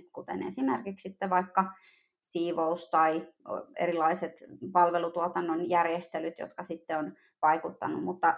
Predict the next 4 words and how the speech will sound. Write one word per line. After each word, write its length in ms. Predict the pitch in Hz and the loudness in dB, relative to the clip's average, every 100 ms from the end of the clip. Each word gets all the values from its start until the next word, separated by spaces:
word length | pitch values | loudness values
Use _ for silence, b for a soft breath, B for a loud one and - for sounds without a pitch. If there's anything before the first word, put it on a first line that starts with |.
| - | -2
se 200 | - 185 | -2 6
varsinainen 640 | 196 202 208 180 170 170 | 8 8 6 2 2 2
niinku 200 | 160 180 | 0 -2
terveyskriisi 1500 | 175 180 185 185 175 175 - _ 180 180 170 175 165 160 | -2 0 0 2 2 2 -6 _ -4 -2 -2 -4 -6 -8